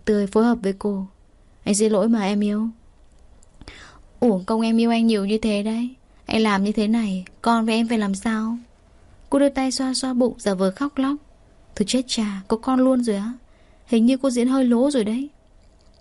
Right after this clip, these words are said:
"Thôi kệ, đâm lao phải theo lao. Dù sao tất cả tội lỗi hôm nay tìm anh ta mà tính sổ, đâu liên quan gì đến cô chứ."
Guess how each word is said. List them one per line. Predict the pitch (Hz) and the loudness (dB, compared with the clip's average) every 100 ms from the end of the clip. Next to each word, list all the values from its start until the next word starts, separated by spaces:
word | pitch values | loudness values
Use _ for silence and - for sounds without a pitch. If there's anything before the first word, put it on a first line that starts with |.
| - | -2
"Thôi | 185 - | -2 0
kệ, | 185 - - _ - | -6 -6 -14 _ -2
đâm | 190 | 0
lao | 196 196 | 0 -2
phải | 196 165 | -4 -6
theo | 202 196 | -6 -4
lao. | 190 190 190 190 - - _ - | -4 -4 -6 -12 -20 -20 _ -12
Dù | 196 185 | -2 0
sao | 175 202 | 0 -4
tất | 196 277 | -2 -2
cả | 254 196 - | -2 -4 0
tội | 185 | 0
lỗi | 180 | 2
hôm | 220 226 | 0 0
nay | 220 208 208 - | 0 -2 -6 -2
tìm | 202 | 0
anh | 226 240 | 0 -2
ta | 240 233 | -2 -2
mà | 190 | -2
tính | 196 202 | -2 -2
sổ, | 240 254 175 170 - _ - | -2 -2 -4 -8 -18 _ -6
đâu | - 196 | 0 2
liên | 208 | 2
quan | 208 214 208 | 0 -2 0
gì | 196 | 0
đến | 180 196 | 0 0
cô | 240 240 | 2 2
chứ." | 240 277 262 247 | 2 0 -2 -4